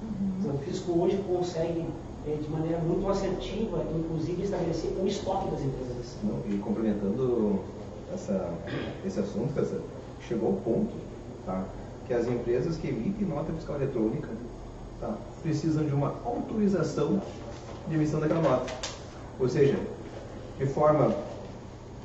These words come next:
Speaker 3: diária,
Speaker 2: Anunciada.
Speaker 3: diária.
Speaker 2: É.
Speaker 3: Eu emito uma nota fiscal hoje, eu preciso pedir autorização da Receita Federal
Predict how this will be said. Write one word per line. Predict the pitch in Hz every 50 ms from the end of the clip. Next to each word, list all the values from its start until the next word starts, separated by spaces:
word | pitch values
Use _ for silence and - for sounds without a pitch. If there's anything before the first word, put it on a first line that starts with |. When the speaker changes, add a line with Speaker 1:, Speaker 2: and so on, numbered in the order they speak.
| - - - - - - - - - - - - -
Speaker 3:
diária, | 160 185 202 -
Speaker 2:
Anunciada. | - 196 170 147 139 - - - - - - -
Speaker 3:
diária. | - 143 - - - - - - - - -
Speaker 2:
É. | 160 160 80 80 - -
Speaker 3:
Eu | 123 120 -
emito | - - - -
uma | - -
nota | -
fiscal | - - 214 214 104 - - -
hoje, | - - 208 180
eu |
preciso | 156 151 - - 156 151
pedir | 139 139 131 131
autorização | 139 135 - - - - - 196
da | - 220
Receita | 208 190 196 185
Federal | 196 165 156 190 -